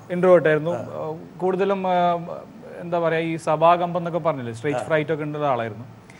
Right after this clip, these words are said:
Speaker 1: അപ്പം, ആ, എനിക്ക് ഇതുപോലത്തെ ചെറിയ ചെറിയ program ഉണ്ടെങ്കിലും എനിക്ക് അതിൽ പാർട്ടിസിപ്പേറ്റ് ചെയ്യാൻ പേടിയാണ്, ഉള്ളിലൊരു പേടിയുണ്ടാവും. Once നമ്മൾ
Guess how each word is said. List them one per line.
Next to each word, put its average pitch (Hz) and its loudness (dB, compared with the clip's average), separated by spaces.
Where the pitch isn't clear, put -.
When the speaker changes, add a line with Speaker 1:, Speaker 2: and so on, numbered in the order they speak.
Speaker 1:
അപ്പം, 190 -4
ആ, 180 0
എനിക്ക് 170 -6
ഇതുപോലത്തെ 196 2
ചെറിയ 190 2
ചെറിയ 190 2
program 180 2
ഉണ്ടെങ്കിലും 175 -2
എനിക്ക് 160 -2
അതിൽ 160 0
പാർട്ടിസിപ്പേറ്റ് 143 -2
ചെയ്യാൻ 131 -4
പേടിയാണ്, 117 -4
ഉള്ളിലൊരു 180 2
പേടിയുണ്ടാവും. 143 -2
Once 156 2
നമ്മൾ 202 4